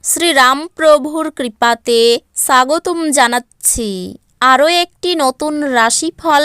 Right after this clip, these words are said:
ভিডিওতে। এই ভিডিওটি আপনাদের তুলা রাশি জাতক জাতিকাদের জন্য অনেক অনেক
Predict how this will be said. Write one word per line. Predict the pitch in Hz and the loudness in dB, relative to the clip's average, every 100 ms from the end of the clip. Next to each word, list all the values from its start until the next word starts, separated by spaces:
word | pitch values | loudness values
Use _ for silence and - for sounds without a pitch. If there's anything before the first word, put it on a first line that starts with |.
| 294 | -2
ভিডিওতে। | 269 208 202 202 208 214 196 180 - _ _ _ _ _ 233 | -4 -4 -2 -4 -2 0 0 -2 -8 _ _ _ _ _ 0
এই | 233 247 | 2 0
ভিডিওটি | 240 233 233 277 - 285 285 | -6 -8 0 0 0 -4 2
আপনাদের | 214 202 233 240 220 214 220 262 _ _ _ - | 2 2 0 -2 0 -2 -2 -6 _ _ _ -4
তুলা | 294 294 330 | 0 2 4
রাশি | 339 339 359 349 | 4 2 0 -2
জাতক | 277 233 220 262 262 - | 2 0 0 -4 -6 -6
জাতিকাদের | 220 226 220 277 - 302 320 320 | -2 0 -2 -6 -2 0 0 0
জন্য | 320 320 320 262 226 202 185 - _ _ _ - | 0 0 -2 -4 0 0 0 -2 _ _ _ -4
অনেক | 247 240 285 311 | -2 0 -2 0
অনেক | 302 311 | 0 -2